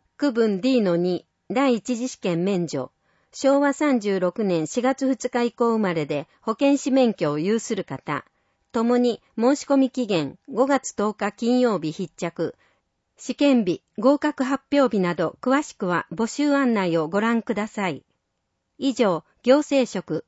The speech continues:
区分エーの一、エーの二、区分B、区分シーの一、シーの二、区分ディーの一、ディーの二の方は、第一次試験は総合能力試験、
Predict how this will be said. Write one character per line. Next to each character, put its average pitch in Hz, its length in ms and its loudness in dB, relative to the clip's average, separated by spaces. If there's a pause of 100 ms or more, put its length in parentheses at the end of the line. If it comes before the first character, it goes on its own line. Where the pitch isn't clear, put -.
区 285 140 2
分 208 260 2
エ 254 200 4
ー - 20 2
の 175 160 0
一、 165 360 -6 (180)
エ 262 180 2
ー 233 40 2
の 175 140 0
二、 175 260 -2 (280)
区 294 160 2
分 185 260 4
B、 175 300 -2 (340)
区 302 80 4
分 233 240 4
シ 254 240 0
ー 208 40 0
の 165 140 -2
一、 170 460 -6
シ 262 280 0
ー - 20 2
の 175 120 0
二、 170 300 -2 (340)
区 285 140 2
分 202 340 0
デ 226 100 0
ィ 254 80 2
ー 214 40 2
の 175 160 0
一、 - 400 -6
デ 214 180 -4
ィ 269 100 2
ー 226 40 2
の 180 140 0
二 208 160 0
の 180 120 -2
方 175 320 -8
は、 135 200 -6 (580)
第 254 260 2
一 220 220 -8
次 240 140 -6
試 - 100 -14
験 175 260 -2
は 147 200 -2
総 269 300 0
合 269 200 4
能 247 220 4
力 240 260 0
試 - 160 -14
験、 151 300 -4